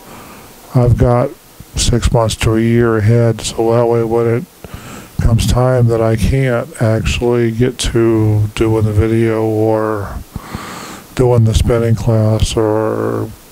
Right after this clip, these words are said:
whatever it is that I'm gonna do a video on, um, you're still getting content coming off the, uh, channel.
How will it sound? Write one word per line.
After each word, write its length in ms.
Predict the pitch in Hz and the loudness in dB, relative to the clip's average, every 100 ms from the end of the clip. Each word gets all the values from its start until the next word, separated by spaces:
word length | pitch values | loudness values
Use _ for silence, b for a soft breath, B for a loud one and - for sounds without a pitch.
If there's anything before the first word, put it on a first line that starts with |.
| - - - | -20 -20 -8
whatever 580 | 110 110 117 113 110 110 | 0 2 4 2 2 2
it 80 | 110 | 2
is 240 | 113 113 | 2 0
that 140 | 104 104 | -2 -2
I'm 140 | 107 | 0
gonna 160 | 113 107 | 0 0
do 140 | 110 | 0
a 60 | 110 | 0
video 400 | 110 117 117 110 | 0 2 0 0
on, 520 | 117 135 131 123 117 - - B B B B B B B - | 2 2 0 0 0 -4 -14 B B B B B B B -6
um, 520 | 170 151 131 120 113 120 | -2 0 2 2 2 2
you're 120 | 120 | 2
still 280 | - 123 117 | 0 0 0
getting 400 | 123 120 117 107 | 0 0 0 0
content 720 | - 123 120 - 120 123 131 | 0 0 -2 -2 -4 -4 -2
coming 360 | - 120 110 | 0 0 0
off 400 | 110 110 107 - - | 0 -2 -2 -4 -2
the, 320 | 113 107 107 | 0 2 2
uh, 260 | 104 101 | 0 -2
channel. 720 | 98 - 135 120 107 104 92 | -4 -2 0 0 -2 -2 -4